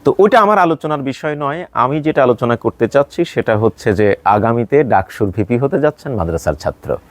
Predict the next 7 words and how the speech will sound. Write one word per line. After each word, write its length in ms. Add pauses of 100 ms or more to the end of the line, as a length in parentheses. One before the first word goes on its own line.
(520)
মানে, 180
যারা 540
মাদ্রাসার 460
ছাত্রকে 1000 (580)
ঢাকা 240
বিশ্ববিদ্যালয়ে 840 (640)
প্রবাস-, 360